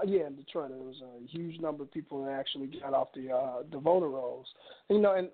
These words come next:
let's not, uh, forget in the, uh, Democratic primary, Wisconsin and Michigan, uh, Bernie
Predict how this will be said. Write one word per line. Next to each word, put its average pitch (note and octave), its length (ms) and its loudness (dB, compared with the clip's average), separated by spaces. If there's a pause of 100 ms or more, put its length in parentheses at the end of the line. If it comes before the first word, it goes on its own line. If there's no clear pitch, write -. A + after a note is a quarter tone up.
let's F#3 200 -2
not, E3+ 160 0
uh, D3+ 280 0
forget C#3+ 300 -6 (140)
in C3+ 280 -10
the, B2+ 140 -6
uh, A#2+ 40 -4
Democratic C#3+ 500 -8
primary, C#3+ 480 0 (400)
Wisconsin C#3+ 580 2
and C3+ 160 -4 (340)
Michigan, C3 560 0
uh, C3 300 0
Bernie D3 260 2